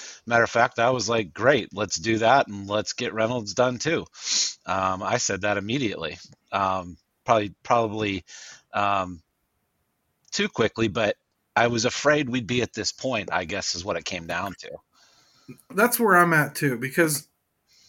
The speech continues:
Speaker 2: I can sit here and tell you right now, um, I've heard it, and now I've officially heard it from, you know, accredited journalists that actually have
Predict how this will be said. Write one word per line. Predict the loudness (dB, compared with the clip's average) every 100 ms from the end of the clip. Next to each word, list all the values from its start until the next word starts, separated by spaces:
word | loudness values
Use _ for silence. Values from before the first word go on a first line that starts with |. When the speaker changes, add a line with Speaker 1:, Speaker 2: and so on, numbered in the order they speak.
| 0
Speaker 2:
I | 2
can | 4
sit | 4 4 4
here | 4
and | 4
tell | 2 2
you | 2 2
right | 0 0
now, | -2 -8 -8 -18 _ _ _ -12
um, | -10 -10 -12 -20 _ _ _ _ -6
I've | -4 -2
heard | -2 -2 -2
it, | -6 -12 -20 _ _ _ _ _ _ -10
and | -6
now | -4 -2 -2
I've | -4 -6
officially | -8 -6 -4 -4
heard | -2 0 -2
it | -4
from, | -8 -8 -8 -12 -16 _ _ _ _ _
you | -6
know, | -4 -6 -10 _ _
accredited | -14 -8 -4 -4 -4 -8 -8
journalists | -4 -4 -4 -8 -8 -6 -6
that | -6
actually | -6 -8 -8 -8 -8
have | -8 -10